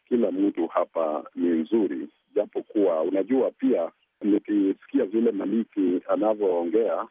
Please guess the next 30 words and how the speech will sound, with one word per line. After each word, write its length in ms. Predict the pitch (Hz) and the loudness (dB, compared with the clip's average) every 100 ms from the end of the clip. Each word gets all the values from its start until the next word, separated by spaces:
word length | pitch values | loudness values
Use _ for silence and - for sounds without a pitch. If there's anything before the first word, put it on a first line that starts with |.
| - | -6
ni 140 | 98 | -6
kwamba 680 | - 110 107 101 87 82 82 - - | -2 -2 0 0 0 -2 -6 -14 -12
kuna 400 | - 104 95 92 | -2 0 2 -2
baadhi 440 | 95 110 131 120 | 0 0 0 0
ya 60 | 98 | -2
vitu 400 | 92 117 - 98 | 0 -2 0 0
alikuwa 300 | - - 110 | 0 -2 -2
anatarajia 720 | 92 - 87 85 82 87 104 | -2 -2 -2 -2 -4 0 -2
ndugu 280 | 82 82 85 | -2 -4 0
yake 300 | 90 - 90 | 0 0 -4
amfanyie, 640 | 76 - 76 76 85 71 - _ | -4 -4 -2 0 0 -2 -8 _
lakini 640 | - 92 - 294 123 110 101 - | -4 -2 0 2 2 2 0 -2
pia 220 | 147 139 | -2 2
lazima 400 | 139 143 131 107 | 0 0 0 0
uelewe 560 | 107 104 107 123 107 | 0 0 2 2 2
ya 100 | 92 | -2
kwamba 300 | 92 110 104 | -2 -4 0
huyu 320 | 90 120 139 113 | 0 2 2 0
ndio 340 | 101 98 90 - | 0 0 0 -2
mtu 480 | 101 90 104 90 92 | -4 -2 0 0 0
mweusi 520 | 101 95 101 113 117 95 | 0 2 2 0 -2 -2
wa 460 | 85 85 80 92 - - | 0 0 0 -4 -8 -2
kwanza 400 | 117 113 - 85 | 0 0 -2 -4
kukuwa 640 | - 90 - - 110 90 | -2 -6 -4 0 0 0
rais 260 | 85 92 - - | 0 -2 -2 -2
wa 100 | 87 | -2
Amerika, 520 | 82 92 95 87 - | 0 0 -2 -4 -4
na 220 | 78 87 82 | -2 -2 -4
kulikuwa 580 | - 101 95 - - | -2 0 0 0 -2
na 280 | 135 107 104 | 0 0 0